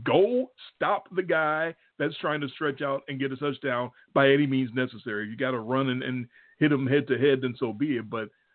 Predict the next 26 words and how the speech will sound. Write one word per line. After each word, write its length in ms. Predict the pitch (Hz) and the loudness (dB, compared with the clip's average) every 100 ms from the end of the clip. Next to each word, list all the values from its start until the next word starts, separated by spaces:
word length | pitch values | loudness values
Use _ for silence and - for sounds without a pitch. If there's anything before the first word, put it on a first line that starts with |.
| - | -10
it's 240 | - 135 | -8 -4
not 120 | 170 160 | 0 0
like 140 | 139 | 2
he 80 | 131 | 0
was 140 | 117 - | 0 -2
trying 240 | 135 120 | -2 -2
to, 140 | 113 | -4
he, 180 | 117 131 156 | -4 -4 0
he 80 | 160 | 2
wasn't 320 | 180 156 131 | 2 2 0
Jack 240 | 131 120 | -2 -2
Tatum. 240 | 131 104 107 | -6 -6 -4
He 100 | 131 | -2
wasn't 260 | 151 143 | -2 -4
trying 220 | 156 147 | -4 -2
to 80 | 131 | -2
hit 160 | 127 131 | -2 -2
him 80 | 127 | -4
head 140 | 117 | -4
to 60 | 120 | -2
head 160 | 131 | -2
to 80 | 117 | -4
paralyze 520 | - 151 120 98 95 | 0 2 2 0 -6
him, 120 | 101 104 | -6 -4
all 60 | |
right? 220 | 113 131 | -2 -2